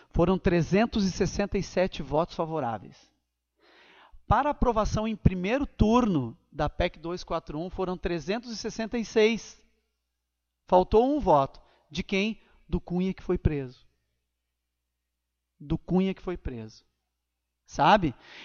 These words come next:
Então, quando a gente, quando alguém, ah, assim,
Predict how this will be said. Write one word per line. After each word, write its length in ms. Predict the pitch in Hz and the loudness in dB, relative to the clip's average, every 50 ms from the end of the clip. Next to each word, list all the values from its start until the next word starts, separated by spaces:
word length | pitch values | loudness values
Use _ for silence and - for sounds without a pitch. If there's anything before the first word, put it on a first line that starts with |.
| - - | -10 -4
Então, 260 | 175 - 240 269 285 | 4 6 6 6 6
quando 160 | - 294 262 | 6 2 2
a 60 | 240 | 2
gente, 420 | 180 208 254 262 - - 262 196 - - - _ _ _ _ | 2 2 2 2 2 2 0 0 -2 -6 -12 _ _ _ _
quando 200 | - 202 220 214 | -4 -2 0 2
alguém, 440 | 214 196 170 196 226 254 247 202 - - - | 0 0 0 -2 -4 -4 -6 -8 -12 -16 -16
ah, 360 | - - - 143 - - - - | -10 -8 -6 -6 -8 -8 -10 -10
assim, 440 | 156 - - 220 220 202 160 139 | -10 -8 -6 -6 -4 -4 -6 -8